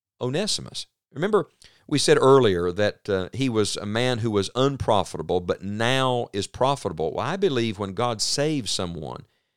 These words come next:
he so changes them when he brings them into the family that he makes it possible for them to be a blessing. Remember,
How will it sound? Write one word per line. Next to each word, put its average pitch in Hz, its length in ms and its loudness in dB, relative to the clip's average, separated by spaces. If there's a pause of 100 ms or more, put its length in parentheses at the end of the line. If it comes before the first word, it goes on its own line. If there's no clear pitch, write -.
(340)
he 135 100 -4
so 156 220 2
changes 156 600 -2
them 85 200 -6
when 101 80 -4
he 101 60 -4
brings 123 300 -2
them 117 100 -2
into 107 120 -4
the 98 40 -2
family 107 580 -2 (440)
that 120 180 4
he 139 100 6
makes 175 280 2
it - 100 -8
possible 131 500 0
for 113 140 0
them 131 220 0
to 120 80 -2
be 123 320 -2
a 120 60 0
blessing. 78 500 -4 (640)
Remember, 135 380 4